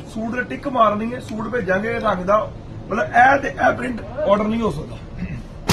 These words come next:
ਸੱਤ ਸੌ ਨੱਬੇ ਰੁਪਈਏ, ਫੋਰ ਐਕਸ ਐਲ, ਫਾਈਵ ਐਕਸ ਐਲ, ਸਿਕਸ ਐਕਸ ਐਲ ਤੱਕ ਸੂਟ ਬਣੇਗਾ। ਔਰ ਇੱਕ ਵਾਰੀ ਕਢਾਈ ਦਾ ਸਟਾਈਲ ਚੈੱਕ ਕਰਦੇ ਆ। ਇਹ ਸੂਟ ਉਹੀ ਆਰਡਰ ਕਰੇ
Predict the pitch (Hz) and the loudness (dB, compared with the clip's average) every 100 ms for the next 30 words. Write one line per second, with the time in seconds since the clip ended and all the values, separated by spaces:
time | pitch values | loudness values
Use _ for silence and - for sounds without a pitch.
0 | - - - - - - 165 175 - 202 | -2 -6 -12 -12 -12 -6 -4 -2 -2 -2
1 | 170 170 208 175 196 240 370 - - - | 0 2 2 0 0 0 0 -4 -8 -10
2 | - - - - 202 247 269 247 - 277 | -10 -12 -12 0 4 6 6 4 4 4
3 | - 220 220 262 269 - 269 262 247 - | 4 -2 0 2 0 2 0 0 -4 -4
4 | 254 247 262 254 254 226 196 196 220 240 | -4 -2 -2 -2 -4 -4 -4 -2 0 0
5 | 262 - - - - 185 185 185 196 196 | 0 -4 -12 -14 -4 4 4 6 2 2
6 | 196 156 143 131 131 - - 131 113 - | 2 0 -2 -2 -2 -4 -6 -6 -6 -10
7 | - - - - - - - - - - | -12 -14 -14 -14 -14 -14 -14 -14 -4 0
8 | 208 233 226 233 226 214 254 240 226 233 | 2 4 4 6 10 10 10 8 8 8
9 | 214 214 254 | 8 8 8